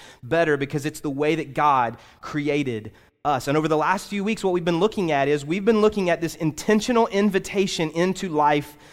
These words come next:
together. It's not just, "Hey, you're my neighbor." It's, "Won't you be my neighbor?"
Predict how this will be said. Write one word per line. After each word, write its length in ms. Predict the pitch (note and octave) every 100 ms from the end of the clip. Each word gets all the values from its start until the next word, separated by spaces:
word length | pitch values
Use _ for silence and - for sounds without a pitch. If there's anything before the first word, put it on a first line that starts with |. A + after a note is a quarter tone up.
| - -
together. 440 | D3 D#3 C3 F#2+
It's 160 | B2+ -
not 180 | F#3 G3
just, 160 | G3
"Hey, 200 | - C#4
you're 220 | F3+ C#3 E3+
my 140 | F#3
neighbor." 420 | G#3 C#4 F3 G2 - _ _ _ _ _
It's, 240 | E3 E3
"Won't 460 | D3 C3 E3 G#3 F#3+
you 340 | F#3 E3+ D3+ -
be 160 | D#3+ D#3+
my 160 | C3 G#2
neighbor?" 400 | F#2+ F#2 -